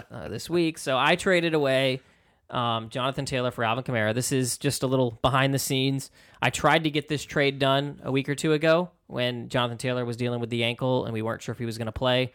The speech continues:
Speaker 2: Um, he did not take the trade then because
Speaker 1: Hmm.
Speaker 2: I, I mean, he was hurt and he wasn't sure on it.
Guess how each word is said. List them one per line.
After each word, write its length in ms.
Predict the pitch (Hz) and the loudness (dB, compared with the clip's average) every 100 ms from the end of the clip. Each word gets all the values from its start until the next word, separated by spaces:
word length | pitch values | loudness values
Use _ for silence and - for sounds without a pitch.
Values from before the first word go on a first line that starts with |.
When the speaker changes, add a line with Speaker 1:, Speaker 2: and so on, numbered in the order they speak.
| - - _ _ _ _ | -12 -20 _ _ _ _
Speaker 2:
Um, 440 | - 117 110 107 - _ _ _ _ _ _ _ _ | -8 -4 -4 -6 -14 _ _ _ _ _ _ _ _
he 160 | 123 | -10
did 160 | 120 104 | -8 -4
not 200 | 151 170 | -4 -4
take 200 | 104 - | -8 -8
the 80 | - | -8
trade 260 | 113 101 | -6 -6
then 340 | 101 95 131 143 | -6 -8 -8 -12
because 520 | - 107 110 101 107 87 | -12 -8 -6 -6 -8 -8
Speaker 1:
Hmm. 60 | - | -6
Speaker 2:
I, 160 | 110 | -6
I 60 | 110 | -6
mean, 240 | 110 107 101 - _ | -10 -12 -14 -20 _
he 120 | 113 | -10
was 120 | 107 | -6
hurt 300 | - 139 139 | 0 2 0
and 80 | 127 | -2
he 60 | 113 | -4
wasn't 280 | 113 110 - | -4 -6 -4
sure 300 | 151 127 110 | 0 0 0
on 140 | 101 | -2
it. 140 | 107 | -6